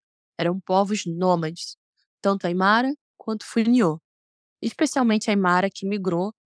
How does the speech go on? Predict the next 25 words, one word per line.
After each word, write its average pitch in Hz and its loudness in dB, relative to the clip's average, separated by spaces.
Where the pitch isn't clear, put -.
de 160 -8
Bolívia, 170 -2
Peru, 165 -4
Colômbia, 175 -2
até 156 -10
chegar 160 -4
aqui. 165 -8
Porque 160 -6
tem 156 -4
um 160 -4
monte 180 0
de 170 0
Aimara 170 -2
no 156 -8
Brasil. 143 -2
E 214 2
aí 233 2
eu 277 4
fico 262 -6
refletindo 240 -4
sobre 208 -6
tudo 208 -2
isso 226 0
e 247 -8
penso: 190 -2